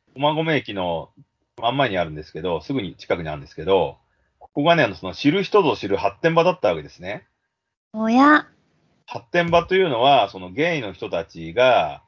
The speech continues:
Speaker 1: 性衝動でまぐわうために集まる、集う場所ですよ。
Speaker 2: おう。
Speaker 1: そこにこの人は多分ずっとす-、住んでたんだと思うんですよね。で、こういうところって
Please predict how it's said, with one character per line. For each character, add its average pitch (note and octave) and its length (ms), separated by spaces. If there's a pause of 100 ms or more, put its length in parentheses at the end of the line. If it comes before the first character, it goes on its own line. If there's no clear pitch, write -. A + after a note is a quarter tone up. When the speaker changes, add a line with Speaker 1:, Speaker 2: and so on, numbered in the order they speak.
(140)
Speaker 1:
性 C#3 300
衝 D3 260
動 E2+ 180
で F#2 260
ま G2+ 180
ぐ A2 100
わ C3 120
う G#2+ 80
た G2 120
め F#2+ 160
に E2 80
集 D#2+ 240
ま F#2 140
る、 D#2 200
集 - 120
う G2+ 140
場 D#2+ 120
所 - 100
で D2+ 100
す - 140
よ。 - 140 (360)
Speaker 2:
お G#3 320
う。 - 60 (140)
Speaker 1:
そ - 220
こ F#3 200
に F#3+ 340 (120)
こ D#3 120
の E3+ 120
人 C#3+ 160
は F#2 80
多 G#2+ 140
分 E2 260 (160)
ず B2 140
っ B2+ 40
と B2+ 140
す-、 - 200 (200)
住 E3 200
ん C#3 60
で G2 120
た E2+ 120
ん D#2 60
だ D#2 100
と D#2+ 80
思 D#2+ 120
う - 20
ん C#2+ 40
で D2 60
す - 80
よ F2 80
ね。 C#3+ 300 (340)
で、 B2 380 (120)
こ F3 160
う G#3+ 80
い G3+ 40
う F#3 60
と G3+ 100
こ G3 80
ろ G3 80
っ - 180
て F#2+ 480